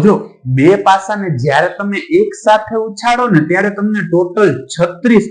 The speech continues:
પરિણામ મળે. અને એ પરિણામને કેવી રીતના લખવા એ ખાસ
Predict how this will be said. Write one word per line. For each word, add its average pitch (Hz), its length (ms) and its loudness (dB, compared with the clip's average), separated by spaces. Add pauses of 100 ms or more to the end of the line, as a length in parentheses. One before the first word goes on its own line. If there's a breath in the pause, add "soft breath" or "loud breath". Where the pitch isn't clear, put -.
પરિણામ 117 480 -2
મળે. 104 180 -4 (560)
અને 180 120 4 (100)
એ - 20 4 (140)
પરિણામને 202 520 -2 (240)
કેવી 202 280 4
રીતના 214 320 0 (100)
લખવા 185 480 0
એ 165 40 -4 (120)
ખાસ 139 240 -4